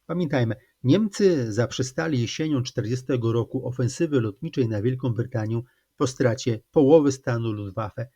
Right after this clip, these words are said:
z lipca czterdziestego roku. Oprócz dwudziestu trzech samolotów myśliwskich, Polacy zestrzelili sto jeden samolotów bombowych, wydawałoby się szybszych od polskich P jedenaście, a zwłaszcza P siedem. Jak więc polscy piloci tego dokonali?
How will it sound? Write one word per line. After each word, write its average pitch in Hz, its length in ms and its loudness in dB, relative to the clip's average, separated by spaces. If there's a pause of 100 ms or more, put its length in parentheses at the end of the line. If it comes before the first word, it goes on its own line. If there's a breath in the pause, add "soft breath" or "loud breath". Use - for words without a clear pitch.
(120)
z 123 140 -8
lipca 104 320 -6
czterdziestego 90 720 -6
roku. - 260 -8 (840)
Oprócz 180 300 -2
dwudziestu 110 520 -2
trzech 131 360 -2
samolotów 110 580 -6
myśliwskich, 131 460 -4 (400 soft breath)
Polacy 147 420 0
zestrzelili 127 720 0
sto 214 340 -6
jeden 127 300 2
samolotów 107 580 -4
bombowych, 101 440 -4 (480)
wydawałoby 120 500 0
się 101 220 -6
szybszych 156 500 -6
od 120 140 -6
polskich 117 460 -8
P 123 140 -2
jedenaście, 107 520 -4 (340 soft breath)
a 190 100 -2
zwłaszcza 104 440 -4
P - 160 -12
siedem. 101 340 -10 (960)
Jak 170 180 -12
więc 143 240 -4
polscy 135 480 -4
piloci 123 520 -4
tego 110 240 -4
dokonali? 104 500 -8